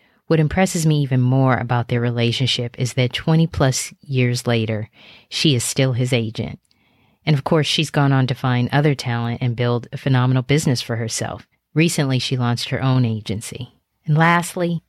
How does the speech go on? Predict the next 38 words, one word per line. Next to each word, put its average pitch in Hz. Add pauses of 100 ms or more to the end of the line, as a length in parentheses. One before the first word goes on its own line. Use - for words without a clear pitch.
(120)
perhaps 143
related 135
to 147
the 131
Feed 135
Your 135
Curiosity 135
theme, 147 (360)
keep 151
stretching. 117 (440)
Gladwell 175
has 143
entered 131
another 143
phase 127
of 120
his 117
career 120
with 120
the 120
launching 123
of 117
his 117
podcast 120
and 123
Pushkin 120
Industries, 113 (260)
and 180
he 165
recently 170
became 139
a 165
father 160
at 107
the -
age 123
of 117
fifty-eight. 127